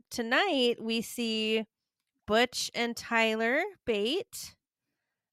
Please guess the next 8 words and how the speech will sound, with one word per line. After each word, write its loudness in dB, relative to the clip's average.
at -2
the -4
pub -2
having 0
a 2
real 2
heart -2
to 2